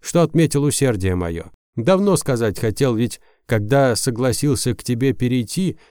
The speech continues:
всё сомневался, думал, молодой боярин, пропаду я с ним. Дмитрий Иванович тогда сомнения эти развеивал, но всё равно боязно было. Единственное знал я, что не быть мне ключником у Хворостинина, а тут ты мне сразу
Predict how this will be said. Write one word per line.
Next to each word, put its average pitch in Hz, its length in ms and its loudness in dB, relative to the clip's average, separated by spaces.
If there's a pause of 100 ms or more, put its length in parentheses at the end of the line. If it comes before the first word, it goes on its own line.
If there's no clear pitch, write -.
всё 110 200 -2
сомневался, 127 680 2
думал, 110 420 2 (120)
молодой 165 540 2
боярин, 104 500 0
пропаду 117 540 -2
я 101 160 -2
с - 100 -6
ним. 87 260 -4 (360)
Дмитрий 123 460 2
Иванович 127 400 0
тогда 117 320 0
сомнения 120 540 0 (100)
эти 117 240 -2
развеивал, 104 720 0 (280)
но 131 180 2
всё 151 160 2
равно 151 300 4
боязно 98 440 0
было. 85 360 -2 (260)
Единственное 120 680 2
знал 101 280 0
я, 90 240 -4 (220)
что 120 380 0
не 117 220 4
быть 151 300 0
мне 113 160 0
ключником 117 680 0
у 107 40 0
Хворостинина, 107 840 -2 (240)
а 98 100 0
тут - 360 -2
ты 151 120 4
мне 135 220 4
сразу 127 460 0